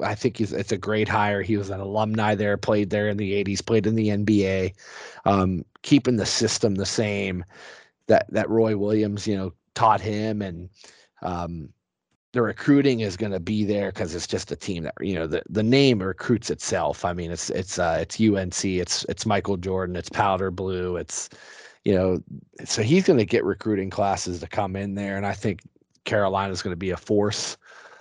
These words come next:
um, under Hubert Davis. And, and I think they're returning a lot of these guys, so look out for them next year. So, um,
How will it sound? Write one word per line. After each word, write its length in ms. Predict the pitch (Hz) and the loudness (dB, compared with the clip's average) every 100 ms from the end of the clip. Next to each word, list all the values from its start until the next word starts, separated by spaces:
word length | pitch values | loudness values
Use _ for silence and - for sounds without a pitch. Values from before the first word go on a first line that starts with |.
| - - | -14 -2
um, 280 | 87 82 - | 0 0 0
under 260 | 107 101 95 | -2 0 -2
Hubert 460 | - 110 104 95 | 0 0 0 0
Davis. 500 | 113 104 101 101 98 | 4 6 4 2 0
And, 180 | 95 87 | -4 -4
and 280 | 58 90 67 | -4 -4 -4
I 160 | 73 | -4
think 220 | 92 143 - | 0 2 6
they're 120 | 156 | 6
returning 440 | 95 - 160 160 | 6 4 2 4
a 120 | 101 | 2
lot 160 | 87 87 | 0 -2
of 80 | 87 | -2
these 180 | 90 - | -6 -4
guys, 380 | 87 85 87 | 0 0 0
so 140 | - 101 | -2 -4
look 220 | 98 - | -4 -2
out 200 | 98 80 | -2 -2
for 120 | 85 | -6
them 180 | 78 71 | -8 -8
next 340 | 87 113 - | -6 -6 -6
year. 240 | 90 78 82 | -4 -4 -6
So, 420 | - 90 85 80 - _ - - - - _ - | -4 -2 0 -2 -6 _ -20 -20 -20 -20 _ -4
um, 360 | 90 87 90 | 0 0 -2